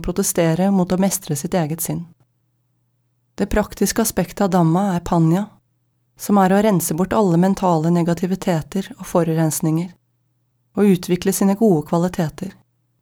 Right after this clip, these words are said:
kjærlighet, medfølelse, barmhjertighet.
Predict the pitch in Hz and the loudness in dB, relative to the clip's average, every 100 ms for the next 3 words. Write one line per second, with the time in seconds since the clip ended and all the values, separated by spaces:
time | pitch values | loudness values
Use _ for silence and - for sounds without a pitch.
0 | _ _ _ - 214 190 160 180 175 - | _ _ _ -6 0 2 2 -2 -6 -20
1 | _ _ _ _ _ _ _ 180 170 170 | _ _ _ _ _ _ _ 0 0 0
2 | - 160 160 - 196 - _ _ _ _ | -2 -2 -4 -8 -8 -12 _ _ _ _
3 | _ _ - 185 190 147 - 165 170 - | _ _ -2 2 2 0 -4 -6 -8 -18